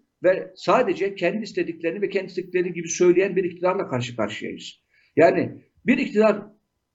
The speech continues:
ölüm verisini niye saklar bile yani? Neden saklar ya? Niye? Çok başarılı bir şey, e, pandemide politik uyguladık da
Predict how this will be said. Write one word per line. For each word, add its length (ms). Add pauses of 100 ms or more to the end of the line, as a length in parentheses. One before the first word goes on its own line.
(260)
ölüm 280
verisini 400
niye 140
saklar 460
bile 100
yani? 200 (680)
Neden 300
saklar 440
ya? 220 (340)
Niye? 440 (360)
Çok 240
başarılı 440
bir 220 (160)
şey, 240 (120)
e, 180
pandemide 520
politik 300
uyguladık 480
da 240